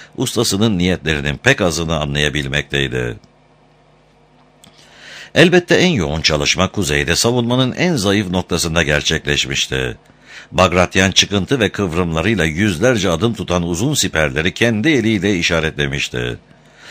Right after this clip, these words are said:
Savunma batıda sırtını barikatları, dehlizleri, metrisleriyle labirentli bir kale oluşturan deniz tarafındaki kayalık bölgeye dayamıştı. Doğuda ise siperler ileri nöbetçiler ve engellerle güçlendirilmişti.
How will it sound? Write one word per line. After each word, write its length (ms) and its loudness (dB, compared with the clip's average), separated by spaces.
Savunma 560 2
batıda 320 2
sırtını 540 -2
barikatları, 720 0
dehlizleri, 600 0
metrisleriyle 1080 0
labirentli 580 2
bir 100 2
kale 320 2
oluşturan 560 0
deniz 280 2
tarafındaki 560 -2
kayalık 480 -2
bölgeye 460 2
dayamıştı. 800 -4
Doğuda 300 6
ise 260 2
siperler 560 0
ileri 340 -2
nöbetçiler 640 0
ve 60 0
engellerle 800 2
güçlendirilmişti. 1200 -4